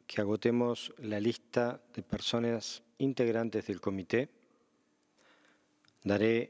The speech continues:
la palabra a las personas representantes de los estados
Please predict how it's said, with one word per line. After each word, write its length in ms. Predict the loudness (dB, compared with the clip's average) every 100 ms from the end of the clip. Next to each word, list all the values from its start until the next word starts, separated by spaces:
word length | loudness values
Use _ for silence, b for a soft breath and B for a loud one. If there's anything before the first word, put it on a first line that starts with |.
| -4
la 120 | -4
palabra 680 | -2 -2 0 0 0 -2 -6 _ _ _ _ -8
a 120 | -6
las 120 | -6
personas 460 | -6 -4 0 0 0
representantes 720 | 0 -2 -2 -2 -2 0 0
de 60 |
los 200 | -2 -2
estados 600 | -4 0 2 2 0 -4